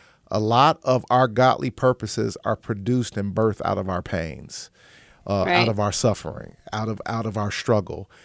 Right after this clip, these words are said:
Speaker 1: And, and it just means, it just means so much because, you know, that wasn't something that we're taking for granted. Obviously, what you do, you have a passion and a heart for.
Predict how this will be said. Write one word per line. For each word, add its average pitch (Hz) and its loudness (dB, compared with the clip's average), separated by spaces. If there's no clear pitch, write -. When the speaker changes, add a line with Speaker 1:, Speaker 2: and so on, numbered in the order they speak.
Speaker 1:
And, 117 2
and 135 2
it 123 2
just 123 2
means, 147 2
it 123 2
just 120 2
means 147 2
so 135 4
much 135 4
because, 120 4
you 143 0
know, 131 4
that 135 6
wasn't 139 4
something 135 2
that 110 2
we're 120 2
taking 123 0
for - -8
granted. 120 2
Obviously, 120 0
what 123 4
you 123 2
do, 123 2
you 120 0
have 110 2
a 90 -4
passion 113 0
and 98 -4
a 95 -10
heart - 0
for. 110 2